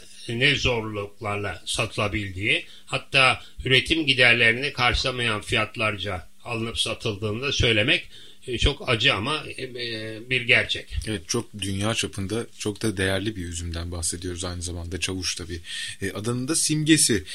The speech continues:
Speaker 2: Ama görüyorum ki bu, e, son dönem üzümlerinden bir tanesi çavuş.
Speaker 1: Evet.
Speaker 2: Ondan önce galiba yok. Çavuşun menşei nedir acaba?
Speaker 1: Onu, e, ben de bilemiyorum. Yani bu çok tartışıldı.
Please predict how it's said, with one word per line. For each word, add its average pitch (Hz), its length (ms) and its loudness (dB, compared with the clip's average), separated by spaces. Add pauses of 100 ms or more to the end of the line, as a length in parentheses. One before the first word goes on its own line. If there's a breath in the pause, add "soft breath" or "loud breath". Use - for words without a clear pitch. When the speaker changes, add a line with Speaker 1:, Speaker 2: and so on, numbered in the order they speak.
(260 loud breath)
Speaker 2:
Ama 127 160 -2
görüyorum 165 480 4
ki 196 320 -6
bu, 113 400 -4
e, 107 60 -6 (220)
son 147 320 2
dönem 107 340 2 (120)
üzümlerinden 92 680 -2
bir 90 100 -2
tanesi 87 460 -4
çavuş. 87 360 -6 (180 loud breath)
Speaker 1:
Evet. 151 140 -2
Speaker 2:
Ondan 110 240 2
önce 117 340 2 (180)
galiba 107 400 2
yok. 127 240 2 (180 loud breath)
Çavuşun 139 400 2
menşei 156 520 4
nedir 107 400 -2
acaba? 98 340 -2
Speaker 1:
Onu, 151 320 -4
e, 135 580 -2 (240)
ben 131 180 2
de 117 120 0
bilemiyorum. 104 640 -4
Yani 101 180 -6
bu 110 220 -4
çok - 280 -6
tartışıldı. 101 920 -4